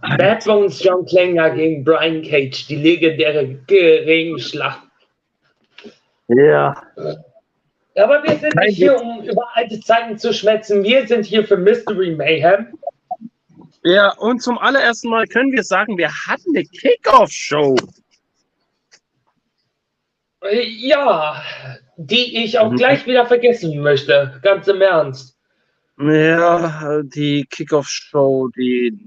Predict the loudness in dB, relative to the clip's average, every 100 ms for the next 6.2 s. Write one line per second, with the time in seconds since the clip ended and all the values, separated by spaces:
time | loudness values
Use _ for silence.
0 | -14 -8 -6 -6 -10 -20 _ -20 -20 _
1 | _ _ _ _ _ _ _ _ _ _
2 | _ -2 0 0 0 0 0 -4 -14 -18
3 | -20 -18 -18 -20 _ _ _ _ _ _
4 | _ _ _ _ _ _ _ _ -4 -2
5 | -2 -2 -4 -4 -6 -8 -6 -4 -4 -6
6 | -8 -10